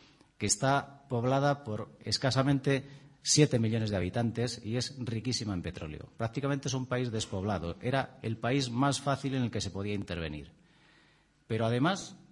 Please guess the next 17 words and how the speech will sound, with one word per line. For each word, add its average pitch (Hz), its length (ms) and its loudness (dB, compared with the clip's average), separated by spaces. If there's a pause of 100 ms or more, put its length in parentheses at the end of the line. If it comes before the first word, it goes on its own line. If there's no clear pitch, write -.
(160)
y 92 100 -4
aquí 98 160 -2
ya 123 100 0
vamos 123 280 -2
pa-, - 200 -10
cambiando 113 460 -4
de 107 140 -6
piezas, 135 500 -8 (560)
ya 113 160 -2
vamos 147 240 4
a 135 60 2
atacar 131 320 -2
un 120 80 -4
poco 120 220 -4
a - 20 0
la 92 100 0
dama 78 360 -4